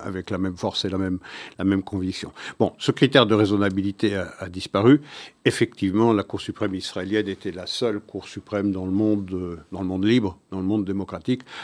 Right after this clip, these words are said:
à jouir d'un, d'un, d'un pouvoir discrétionnaire aussi, aussi large, aussi abusif, et c'est une bonne chose. Maintenant, euh, le douze septembre, donc très, très, très bientôt, euh,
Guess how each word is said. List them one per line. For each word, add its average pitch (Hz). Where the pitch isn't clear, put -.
à 95
jouir 104
d'un, 92
d'un, 90
d'un 87
pouvoir 104
discrétionnaire 101
aussi, 98
aussi 90
large, 107
aussi 95
abusif, 95
et 87
c'est 87
une 95
bonne 107
chose. 82
Maintenant, 135
euh, 95
le 104
douze 107
septembre, 110
donc 90
très, -
très, 95
très -
bientôt, 95
euh, 95